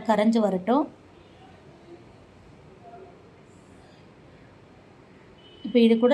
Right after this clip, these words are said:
நம்ம வந்து பொடி பண்ணி வச்சிருக்கிற அந்த மசாலாவையும் சேர்த்துருங்க. கொஞ்சமா மிக்ஸி ஜாரும் அலசி தண்ணி சேர்த்துக்கிறலாம்.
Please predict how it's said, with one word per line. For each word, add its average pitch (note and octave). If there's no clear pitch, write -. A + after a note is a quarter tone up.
நம்ம A3+
வந்து G#3+
பொடி A#3+
பண்ணி B3
வச்சிருக்கிற G#3+
அந்த A3+
மசாலாவையும் A3
சேர்த்துருங்க. G3
கொஞ்சமா A3+
மிக்ஸி A3+
ஜாரும் G#3+
அலசி G#3
தண்ணி G3
சேர்த்துக்கிறலாம். G3+